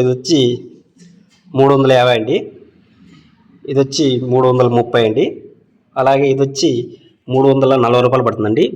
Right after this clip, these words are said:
బాక్స్. So, ఇది కూడా అంతే అండి, రేటు సేమ్ రేటు. So, ఇది చూడండి ఎంత డిఫరెంట్గా ఉంది చూడండి మోడల్. ఇది వచ్చి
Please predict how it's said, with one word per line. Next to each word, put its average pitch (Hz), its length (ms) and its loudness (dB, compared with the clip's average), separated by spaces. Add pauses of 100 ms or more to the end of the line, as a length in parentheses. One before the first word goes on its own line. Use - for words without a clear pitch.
(100)
బాక్స్. 117 320 -2 (1160)
So, - 60 -2 (100)
ఇది 139 160 2
కూడా 156 160 6
అంతే 120 180 -2
అండి, 113 200 0
రేటు 120 260 -4
సేమ్ 120 240 0
రేటు. 110 180 -2 (640)
So, - 60 -8 (100)
ఇది 131 180 -2
చూడండి 110 300 0 (380)
ఎంత 139 140 -4 (120)
డిఫరెంట్గా 143 460 -2
ఉంది 120 100 2
చూడండి 110 320 -2
మోడల్. 123 240 2 (2250)
ఇది 139 100 2
వచ్చి 135 140 -4